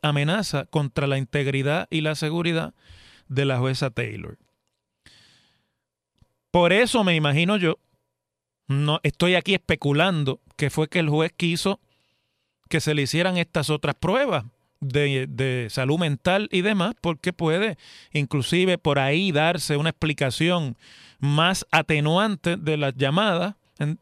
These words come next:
de, sí, pa-, una persona inestable mentalmente, que tiene unos problemas de, eh, de estabilidad emocional, pues entonces uno podría entender,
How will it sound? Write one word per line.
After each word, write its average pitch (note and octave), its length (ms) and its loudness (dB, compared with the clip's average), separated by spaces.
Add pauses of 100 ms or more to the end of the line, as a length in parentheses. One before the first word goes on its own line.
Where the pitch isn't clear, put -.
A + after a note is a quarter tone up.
de, G3+ 120 -4
sí, - 160 -2
pa-, - 220 -8
una F3 140 -2
persona F3+ 400 -2
inestable F#3+ 540 -2
mentalmente, E3+ 760 0 (240)
que D3+ 120 -2
tiene F#3 380 2
unos E3 160 0
problemas D#3+ 580 2
de, C3 280 0 (440)
eh, B2+ 540 -2 (560)
de C3+ 100 -2
estabilidad C#3 540 2
emocional, G3+ 680 2
pues D3+ 180 0
entonces G3 300 -4
uno G#3 180 -2
podría F3 280 0
entender, F#3 480 0